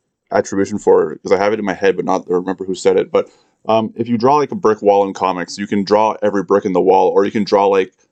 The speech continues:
six bricks and then show lines coming off them to show that the whole wall is go-, is bricked, and your mind will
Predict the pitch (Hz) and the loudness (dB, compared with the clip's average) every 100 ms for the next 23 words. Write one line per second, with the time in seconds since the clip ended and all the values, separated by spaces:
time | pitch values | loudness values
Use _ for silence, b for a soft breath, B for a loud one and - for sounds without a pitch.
0 | _ - - 107 104 - 110 117 110 95 | _ -10 -2 0 0 0 2 2 0 -2
1 | 90 - 101 95 95 101 107 101 101 117 | -2 2 2 2 -2 -2 -4 -2 -2 -2
2 | 110 95 98 101 98 90 98 98 98 95 | -4 -2 2 4 4 2 2 4 2 0
3 | 98 90 95 - 104 110 104 113 131 - | 0 0 0 0 0 0 2 2 2 2
4 | 104 98 98 95 95 98 95 98 | -2 0 0 0 -2 -2 -2 -4